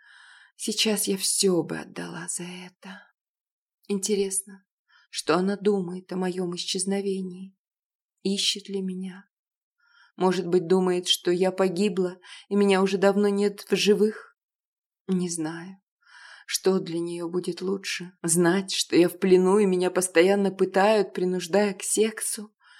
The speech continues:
или что я валяюсь мёртвая где-нибудь в канаве. Я предпочитаю не думать об этом, но мысли постоянно возвращают меня к этому.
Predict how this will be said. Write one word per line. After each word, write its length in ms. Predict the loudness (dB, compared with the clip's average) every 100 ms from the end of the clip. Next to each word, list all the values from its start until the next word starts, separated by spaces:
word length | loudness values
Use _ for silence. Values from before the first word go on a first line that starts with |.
| -20 -20 _ _ _
или 180 | 2 2
что 240 | 2 0
я 140 | 0 0
валяюсь 480 | 0 0 0 -2 -2
мёртвая 600 | -2 -4 -8 -14 -12 -12
где-нибудь 520 | -10 -10 -12 -14 -16
в 80 | -10
канаве. 640 | -8 -6 -8 -10 _ _ _ _ _ -20 -20 -20 -20 -20 _ _
Я 180 | 2 4
предпочитаю 720 | 4 2 2 0 2 2 2
не 120 | 0
думать 440 | 0 0 0 -4 -4
об 120 | -4
этом, 340 | -4 -6 -8 -8 -8 -10 -2
но 120 | 2
мысли 260 | 2 2 0
постоянно 640 | 0 2 4 6 4 2
возвращают 720 | -2 -2 -2 -2 -2 -2 -4
меня 200 | -6 -8
к 120 | -8 -10
этому. 420 | -10 -14 -16